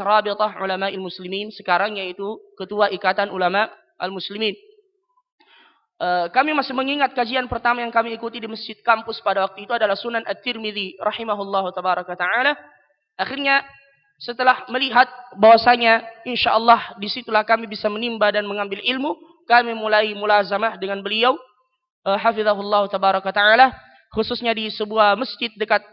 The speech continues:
tempat tinggal beliau, yaitu Masjid Ali ibn Abi Thalib radhiyallahu an. Dan perlu antum tahu bahwasanya di Sudan itu, eh, banyak, eh, orang-orang mutasawwifah, sufiyah.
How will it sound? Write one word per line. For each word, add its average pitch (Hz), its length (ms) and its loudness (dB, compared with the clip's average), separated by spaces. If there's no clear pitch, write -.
tempat 240 400 2
tinggal 247 240 0
beliau, 254 480 2
yaitu 214 240 -4
Masjid 226 320 -8
Ali 254 320 2
ibn 214 160 -10
Abi 214 240 0
Thalib 196 240 4
radhiyallahu 208 560 2
an. 269 160 4
Dan 220 160 4
perlu 302 160 2
antum 269 240 -2
tahu 285 240 6
bahwasanya 262 320 0
di 247 80 -8
Sudan 285 320 0
itu, 302 400 0
eh, 214 80 -6
banyak, 269 400 4
eh, 214 80 -8
orang-orang 226 640 2
mutasawwifah, 220 720 -2
sufiyah. 240 560 -2